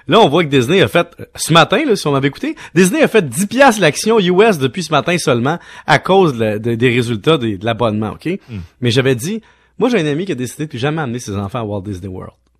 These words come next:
Speaker 2: OK.
Speaker 1: Mais de prendre son argent et de l'investir dans le R E E E, dans des actions de Disney.
Speaker 2: Autrement dit, un cheap.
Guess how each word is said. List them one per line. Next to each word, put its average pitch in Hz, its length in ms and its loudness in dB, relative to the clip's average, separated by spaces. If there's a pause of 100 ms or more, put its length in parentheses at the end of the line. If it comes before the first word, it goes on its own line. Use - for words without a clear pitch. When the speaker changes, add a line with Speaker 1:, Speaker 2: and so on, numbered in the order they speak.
(140)
Speaker 2:
OK. - 140 -20 (120)
Speaker 1:
Mais 196 260 0 (540)
de 110 100 -4
prendre 196 300 -4
son 143 200 -4
argent 107 380 -6 (420)
et 135 80 0
de 135 100 0
l'investir 240 720 -2
dans 151 160 0
le 131 100 0
R 156 400 -2
E 147 40 -4
E 135 320 -2
E, 233 40 -6 (220)
dans 214 220 4
des 220 260 0
actions 285 480 -2
de 190 100 -2
Disney. 110 440 -12 (100)
Speaker 2:
Autrement 127 440 -2
dit, 123 160 -2
un 95 120 -4
cheap. 185 320 -8